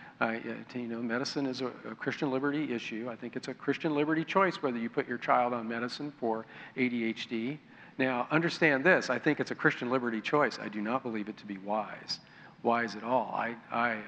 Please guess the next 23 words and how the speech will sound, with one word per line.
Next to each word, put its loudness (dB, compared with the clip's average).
I -4
oppose 0
it, 0
I 4
won't -2
do 2
it. -12
So, -4
but, -2
you 0
know, -4
I'm, -8
I'm, -2
y-, -10
y-, -2
I'm 0
not 2
being 0
critical 6
of -6
people -4
who 0
do. 6